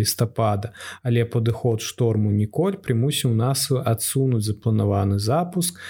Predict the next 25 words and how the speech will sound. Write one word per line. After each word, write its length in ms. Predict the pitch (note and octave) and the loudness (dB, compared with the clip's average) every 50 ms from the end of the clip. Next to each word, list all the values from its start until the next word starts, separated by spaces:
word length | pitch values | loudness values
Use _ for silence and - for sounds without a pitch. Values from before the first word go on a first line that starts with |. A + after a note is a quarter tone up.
| - - _ - | -18 -10 _ -2
на 160 | A2+ G#2+ A2 | 0 2 2
два 320 | A2 A2 G#2 G#2+ C3+ D3+ | 0 0 0 0 0 0
дні 240 | C3+ A#2 A2 G#2 G2+ | 0 0 0 0 0
з 80 | F2+ - | 0 -2
чатырнаццатага 880 | - - G#2+ - - G#2+ G2+ G2 B2+ D#3 E3 - - - - D#3+ C#3+ B2+ A#2 | -6 -8 -6 -4 -2 0 0 2 0 0 -2 -4 -4 -4 -2 0 0 0 0
на 0 | |
шаснаццатае 800 | A2 - - A2 - - A2 G#2 G2+ G#2+ - - - - A2+ A2 | 0 0 -2 -2 0 0 0 0 0 0 -2 -4 -2 0 0 0
лістапада. 800 | G#2+ A2+ G#2 - - A2+ G#2+ - - A2 G#2 G2+ G#2+ A2 - - _ _ _ _ _ - | 0 0 -2 -2 0 -2 -2 -2 0 0 0 0 -2 -4 -8 -16 _ _ _ _ _ -4
Каманда 480 | - C#3 B2+ C3+ D#3 F3+ F3+ E3 E3+ E3 | 0 2 2 4 4 4 2 4 4 4
місіі 480 | E3 F3 F3+ F3 F3 - - B2+ A#2 | 4 4 4 2 2 2 4 4 4
вырашыла 480 | A2 A2 A2+ A#2 A#2 G#2+ - - A#2+ A#2 | 4 4 4 4 2 2 2 2 2 2
пакінуць 640 | A2+ - A#2 A2 - - C#3+ B2+ A#2 A2 - - - | 4 2 2 0 2 2 2 4 4 2 2 2 2
ракету 480 | A#2 G#2+ - - B2 A2+ A2 - A2+ | 2 2 2 2 2 2 4 4 4
на 80 | A2 G#2+ | 4 4
пляцоўцы 720 | - - A#2+ A2+ A2 - - F3 F#3+ G3+ G3 G3 - G3 | 4 4 4 2 2 2 2 2 2 2 2 0 0 -2
падчас 560 | F3 - C#3 A#2+ - - - B2 A#2 B2+ B2 - | 0 0 0 0 0 2 2 4 4 4 2 0
шторму, 640 | - - - - C3 B2 A#2 A2+ G#2 G#2 G2+ G2 - - | -2 -2 0 2 2 4 4 2 2 0 0 -2 0 2
які 320 | B2 A2+ A2+ A2 - A#2 | 2 4 4 4 2 2
стаў 320 | A2 - - A#2+ A#2 A2+ A2 | 2 2 2 2 4 4 4
значна 480 | G2+ - A#2+ A#2 C3 C3 - - C3+ | 2 2 2 2 2 0 0 2 2
мацнейшым, 880 | B2+ B2 B2 A#2+ A#2+ - - B2+ A#2+ B2+ C3 C3+ C3 - - B2 A2 G#2 | 4 4 4 2 2 2 4 4 4 4 4 2 2 2 2 2 2 2
чым 240 | G2 - - A2+ G#2+ | 2 2 4 2 2
прадказвалі 800 | - - A2 A2 - - - G#2+ A2 B2 B2+ C3+ C3 C3 B2+ A#2+ | 2 2 0 0 0 2 2 2 2 2 2 2 4 4 4 4
раннія 480 | A2+ A2 G#2+ G#2+ G#2+ G#2+ G#2+ G#2+ G#2 | 4 4 4 4 4 4 4 4 2
прагнозы. 800 | - - A2+ G#2+ F#2+ F2+ G#2+ A2+ G#2 G2 F#2 F#2 - - - A2 | 2 2 2 4 4 4 4 4 4 4 2 2 0 -2 -4 -6